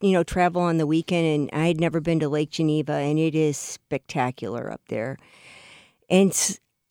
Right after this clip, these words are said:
John, I, it's hard for me to explain, but I had this clarity that happened to me on that trip, and it was, it was an awakening.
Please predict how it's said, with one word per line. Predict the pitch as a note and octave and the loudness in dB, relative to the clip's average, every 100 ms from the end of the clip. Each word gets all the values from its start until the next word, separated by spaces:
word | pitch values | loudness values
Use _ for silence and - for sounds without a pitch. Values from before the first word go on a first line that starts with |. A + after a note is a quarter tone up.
| F#3 | 0
John, | G#3+ G#3 | 4 6
I, | G3+ F#3+ - | 6 4 0
it's | - | -4
hard | - F#3+ F#3 | 2 2 2
for | |
me | G3 F#3+ F#3 | 2 2 4
to | F3 | 2
explain, | D#3+ - - E3+ D#3 D3 C#3+ - - | 0 -6 -4 -2 0 0 -4 -8 -4
but | E3+ D#3+ - | -2 -2 -4
I | E3 F3+ | 0 2
had | G3 F3 F3+ | 2 0 0
this | E3 - | -2 -2
clarity | - F3+ E3+ E3 D#3 D3+ D3 D3+ - _ _ _ _ - | -4 0 2 2 0 -2 -4 -6 -12 _ _ _ _ -6
that | D#3+ | -4
happened | E3+ D3 C#3+ D3+ - | -2 -2 -2 -4 -4
to | D#3+ | -2
me | D#3 | -2
on | D3 C#3+ | -2 -2
that | C#3+ - | -4 -8
trip, | - D3+ C3 - - | -6 -4 -4 -8 -6
and | D#3 D3 D3+ D#3 D3 - | -2 0 -2 -4 -4 0
it | F3 | 0
was, | D#3+ E3 E3+ E3 - - | 2 0 0 -4 -12 -8
it | E3 D3 | -6 -2
was | E3 E3 | -2 -2
an | E3 | -2
awakening. | D#3+ D#3 F3 C3+ C3 C#3+ | -2 -2 -4 -6 -6 -8